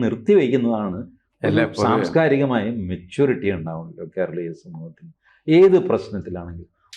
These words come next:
Speaker 1: ഒരു മിനിമം മര്യാദയും കാര്യവും ഒക്കെ പാലിക്കണം. അത് കാണുന്നില്ല. കിട്ടിയാൽ ഉടനെ അതങ്ങ് ആറ്റം ബോംബാണെന്ന് പറഞ്ഞിട്ട്, എനിക്കറിയാം, രാവിലെ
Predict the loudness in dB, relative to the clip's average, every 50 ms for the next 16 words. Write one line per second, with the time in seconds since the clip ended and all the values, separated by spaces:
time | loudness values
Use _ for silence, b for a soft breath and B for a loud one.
0 | -2 2 2 4 4 4 2 2 0 0 0 0 0 0 -2 -2 -4 -4 -4 -4
1 | -4 -4 -2 -2 -4 -4 -4 -6 -8 -10 -12 -12 -8 -6 -6 -6 -6 -4 -4 -4
2 | -4 -6 -8 -6 -6 -6 -6 b b b b b _ _ 0 0 0 0 -2 -4
3 | -6 -10 -12 -14 -16 _ _ _ -10 -2 -2 0 -2 -2 -6 -10 -8 -8 -6 -4
4 | -4 -2 -2 -4 -4 -4 -6 -8 -8 -10 -12 -12 _ -12 -12 -12 -16 _ _ -2
5 | 0 2 2 2 0 -2 -6 B B B B _ -4 -2 0 2 2 2 2 2
6 | 2 2 0 -2 -2 -2 -2 -2 -2 -2 -2 0 0 0 0 2 0 -2 0 0
7 | 0 -2 -2 -2 -4 -6 -8 -8 -6 -4 -4 -4 -4 -8 -12 -10 -8 -6 -6 -6
8 | -8 -12 _ _ _ _ _ _ _ 0 0 2 4 2 4 4 2 2 2 2
9 | 2 2 2 2 2 2 2 2